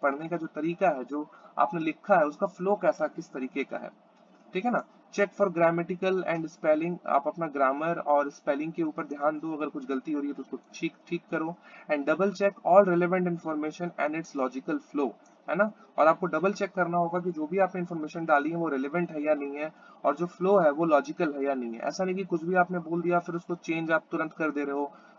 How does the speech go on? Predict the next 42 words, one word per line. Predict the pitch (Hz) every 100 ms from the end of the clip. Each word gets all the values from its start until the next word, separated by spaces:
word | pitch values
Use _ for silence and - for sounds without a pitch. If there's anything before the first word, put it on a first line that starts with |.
| _
फ्लो | - 196
में | 214
चीजें | 202 196 185
होनी | 175 175
चाहिए, | 180 175 185
समझ | 180 160 175
में | 185 175
आनी | 165
चाहिए | 160 156 156
readers | 143 139 139
को, | - 156 - - -
इन | 160
सारी | 170 165
चीजों | 156 147 151
का | 147
आपको | 143 170
ध्यान | 139 127 120
रखना | 113 117
है। | 104 - - - _
तो | 147
जब | 147 160
भी | 208
आप | 202 - -
बि-, | 147
अ, | 123
business | 131 135 165 180
report | 180 180 180
create | - 156 170
करोगे | - 170 170 180
तो | 180 165
इन | 175
सारी | 185 180
चीजों | 170 151
का | 156
आपको | 151 156
ध्यान | 139 123 135
रख | 131 -
करके | 135 131 226 - _ _
चीजों | - 131 135
को | 185
करना | 208 135 110
होगा। | 98 104 95